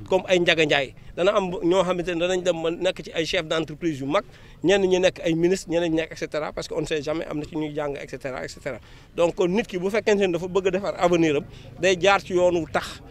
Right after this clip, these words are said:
avenir am mën a defaru. Mooy yoonu dëgg, mooy yoonu fa-, fight, xeex, xeex. Génn sa njaboot ci situation bi mu nekk, mais pas ci yoon woo xamante ne nii yo-, yoonu dëng la woo, tey bu ñu la arrêté,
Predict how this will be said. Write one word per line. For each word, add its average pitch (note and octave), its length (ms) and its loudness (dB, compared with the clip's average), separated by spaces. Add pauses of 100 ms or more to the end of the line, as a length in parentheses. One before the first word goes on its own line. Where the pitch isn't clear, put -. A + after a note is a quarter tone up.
(200)
avenir F3 400 2
am D#3 80 2
mën D3 160 0
a C#3+ 40 -4
defaru. C3+ 280 -6 (420)
Mooy F3 220 2
yoonu E3+ 240 4
dëgg, F3 300 0 (360)
mooy F#3 300 4
yoonu F3+ 400 6 (240)
fa-, G3+ 240 4
fight, - 480 2 (160)
xeex, C4+ 400 4 (960)
xeex. D4 360 4 (160)
Génn A#3+ 280 6
sa A3+ 120 4
njaboot G3 320 4
ci F#3 60 -8
situation G3 440 4
bi D#3+ 100 2
mu D3+ 60 2
nekk, D#3+ 140 0 (340)
mais F3+ 140 8
pas A#3 240 2
ci - 100 -4
yoon F#3 200 6
woo E3+ 100 8
xamante D#3 380 0
ne C#3+ 80 -2
nii D3 300 -4
yo-, D3+ 140 -8
yoonu E3+ 360 6 (320)
dëng F#3+ 260 8
la F#3 120 8
woo, E3+ 180 8
tey F#3+ 180 6
bu F3 120 6
ñu F#3+ 60 10
la F#3+ 140 6
arrêté, E3+ 320 4